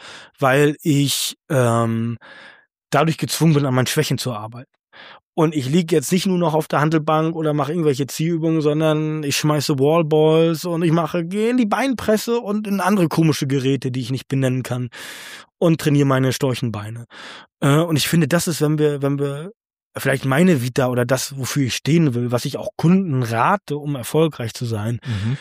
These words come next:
Speaker 1: man muss raus aus der Komfortzone.
Speaker 2: Mhm.
Speaker 1: Äh,
Speaker 2: Ins
Speaker 1: ich hab
Speaker 2: kalte Wasser.
Speaker 1: Ja, das, das, das wär mir zu phrasig.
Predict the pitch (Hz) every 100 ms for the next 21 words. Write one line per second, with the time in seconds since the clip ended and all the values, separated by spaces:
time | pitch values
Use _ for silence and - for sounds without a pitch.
0 | - - 131 135 160 - 123 135 127 120
1 | 127 - 110 - 120 - 151 135 123 95
2 | 101 - - - - _ _ 127 120 117
3 | 151 135 131 117 110 127 104 123 _ _
4 | _ - 120 120 147 147 226 165 175 -
5 | 208 226 226 190 156 - 156 196 262 240
6 | 277 -